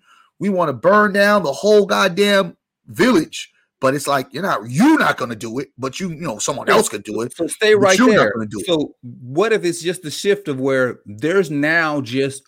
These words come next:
Speaker 2: more of them?
Speaker 1: Oh, hundred percent.
Speaker 2: Well, no, so I'm saying, so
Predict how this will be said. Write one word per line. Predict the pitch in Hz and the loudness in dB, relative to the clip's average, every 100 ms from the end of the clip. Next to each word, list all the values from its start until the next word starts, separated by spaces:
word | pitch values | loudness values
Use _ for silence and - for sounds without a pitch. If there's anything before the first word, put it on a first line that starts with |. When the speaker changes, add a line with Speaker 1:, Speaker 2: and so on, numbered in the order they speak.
| - | -16
Speaker 2:
more | 104 123 156 147 | -6 0 2 2
of | 135 123 | 0 -4
them? | 151 - - _ _ _ _ _ _ _ _ _ - | -6 -8 -14 _ _ _ _ _ _ _ _ _ -2
Speaker 1:
Oh, | 240 196 | 2 2
hundred | 156 240 294 | 0 -2 -2
percent. | 277 - 370 370 - _ - | -4 -8 -8 -10 -12 _ -2
Speaker 2:
Well, | 208 | 0
no, | 220 175 | 2 2
so | 208 | 2
I'm | 196 | 2
saying, | 226 180 | 0 2
so | 190 | 0